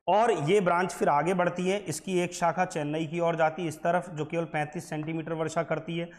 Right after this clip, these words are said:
फिर एक शाखा इसकी मध्य भारत की ओर आगे जाती है। मैं केवल एक नॉर्मल स्ट्रक्चर बता रहा हूँ, आज हम डिटेल में डेट वाइज उसको पूरा समझेंगे। एक जून को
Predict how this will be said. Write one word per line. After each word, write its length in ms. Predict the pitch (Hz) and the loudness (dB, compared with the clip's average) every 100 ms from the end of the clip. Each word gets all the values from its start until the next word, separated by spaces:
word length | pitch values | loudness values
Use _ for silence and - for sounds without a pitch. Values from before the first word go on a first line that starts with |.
| - _ | -20 _
फिर 100 | 180 175 | -2 2
एक 220 | 175 175 | 2 2
शाखा 280 | 175 170 180 | 0 0 -2
इसकी 260 | 170 190 | -2 -4
मध्य 260 | 160 165 165 | -4 -2 -2
भारत 320 | 139 151 147 | 0 -2 -2
की 80 | 170 | -4
ओर 160 | 170 165 | -2 2
आगे 220 | 156 165 | 0 0
जाती 220 | 160 165 | -2 -4
है। 60 | 147 | -4
मैं 140 | 156 | -2
केवल 220 | 185 185 | -2 -4
एक 140 | 185 160 | -4 -2
नॉर्मल 360 | 156 160 175 | 0 0 -2
स्ट्रक्चर 420 | 160 - 165 190 | -4 -6 -6 -4
बता 240 | 160 156 170 | -4 -4 -4
रहा 100 | 185 | -4
हूँ, 100 | 143 | -4
आज 200 | 107 - - _ _ - | -6 -10 -20 _ _ -2
हम 140 | 147 | 0
डिटेल 380 | 131 123 175 208 | 0 4 6 6
में 400 | 202 208 214 151 | 4 2 0 0
डेट 260 | 139 180 185 | 4 4 4
वाइज 240 | 190 190 | 0 0
उसको 220 | 190 - | -4 -4
पूरा 260 | 185 185 185 | -2 2 2
समझेंगे। 540 | - 160 147 160 127 104 - - - 170 | 2 0 2 4 2 0 -8 -20 0 6
एक 260 | 202 208 | 6 4
जून 300 | 165 190 190 | 0 -2 -2
को 300 | 185 208 214 | 2 4 4